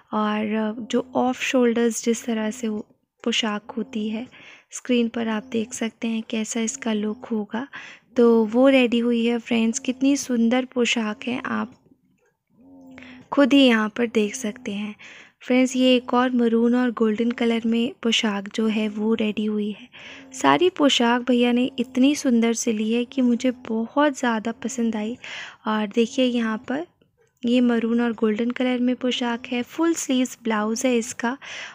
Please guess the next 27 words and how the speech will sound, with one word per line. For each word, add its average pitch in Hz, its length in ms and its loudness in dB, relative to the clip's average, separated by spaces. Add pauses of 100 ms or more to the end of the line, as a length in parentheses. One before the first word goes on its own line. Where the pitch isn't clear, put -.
(120)
और 208 520 0
ट्राई 240 360 0
ऑन 247 200 2
पार्ट 233 320 -2
पे 226 100 0
आप 220 200 -2
देख 220 200 0
सकते 247 380 -4
हैं 226 200 -2 (460)
इसे 240 300 2
पहनने 226 500 0
के 240 200 -2
बाद 220 500 -2
हमारी 247 340 2
राधा, 220 300 0 (440)
जो 220 200 0
राधा 214 320 -2
रानी 220 240 -2
का 226 140 -4
लुक 240 300 -2
है 254 120 -2
वो 277 120 -4
किस - 320 -4
तरह 202 260 -6
से 208 180 -10
आएगा। 208 440 -8 (600)
तो 214 320 -2